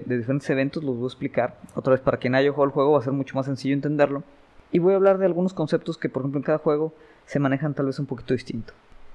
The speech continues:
Hay un juego, por ejemplo, que se llama DoorDash, en donde hay literalmente decenas, no sé si incluso llegan a cien o más de cien puertas que están ahí frente a los competidores.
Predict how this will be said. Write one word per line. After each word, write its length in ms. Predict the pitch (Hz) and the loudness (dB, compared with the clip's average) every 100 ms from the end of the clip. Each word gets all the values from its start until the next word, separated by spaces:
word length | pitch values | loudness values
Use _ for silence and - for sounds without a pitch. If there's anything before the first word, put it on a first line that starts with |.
| - - | -20 2
Hay 140 | 170 | 2
un 60 | 208 | 4
juego, 260 | 226 214 214 | 4 4 4
por 100 | 165 | 0
ejemplo, 180 | 185 | 0
que 60 | 185 | 0
se 80 | 180 | 0
llama 120 | 175 | 2
DoorDash, 680 | 156 165 147 147 160 - - _ _ | 4 6 4 0 -2 -10 -12 _ _
en 200 | 147 143 | -2 0
donde 380 | 131 131 127 131 | 0 0 4 4
hay 520 | 135 151 160 151 127 - - | 6 4 0 -2 -4 -6 -6
literalmente 640 | 135 135 143 139 156 151 165 | -4 0 4 4 4 2 0
decenas, 680 | 143 - 151 160 165 - 147 | 0 0 0 0 -2 -4 -4
no 80 | |
sé 120 | 139 139 | -4 -4
si 120 | 143 | -4
incluso 340 | 131 131 131 | -2 -2 -2
llegan 220 | 135 135 | -2 0
a 400 | 120 104 69 104 | 0 -2 -4 -6
cien 320 | - - 123 139 | -6 -2 0 0
o 40 | |
más 120 | 123 | 0
de 80 | 127 | -2
cien 180 | - 131 | -2 -4
puertas 720 | - 135 131 - 117 - - _ _ _ _ _ _ | 4 4 4 -2 -8 -8 -20 _ _ _ _ _ _
que 80 | - | -8
están 180 | - 147 | 0 2
ahí 100 | 147 | 2
frente 380 | 151 139 131 120 | 2 0 2 2
a 40 | |
los 220 | 117 113 | 2 -2
competidores. 760 | - 120 123 120 120 147 202 | -4 -4 -2 2 2 2 0